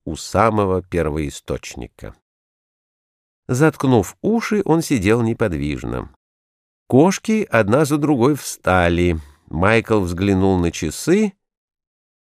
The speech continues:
"Я опоздаю на поезд", подумал он, и на цыпочках пошел к двери вслед за дезертирующими кошками,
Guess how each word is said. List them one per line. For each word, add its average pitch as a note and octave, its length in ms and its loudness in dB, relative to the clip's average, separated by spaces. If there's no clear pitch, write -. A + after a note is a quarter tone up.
"Я G#2+ 260 2
опоздаю A2+ 580 2
на A2 140 0
поезд", - 680 -6
подумал C#2+ 520 -4
он, F#3+ 300 -2
и C3+ 120 2
на F#2+ 200 4
цыпочках - 760 -4
пошел D3+ 400 0
к B2 80 -4
двери G#2 720 0
вслед A#2+ 460 -2
за F#2+ 280 0
дезертирующими G2+ 1300 0
кошками, D2 800 -4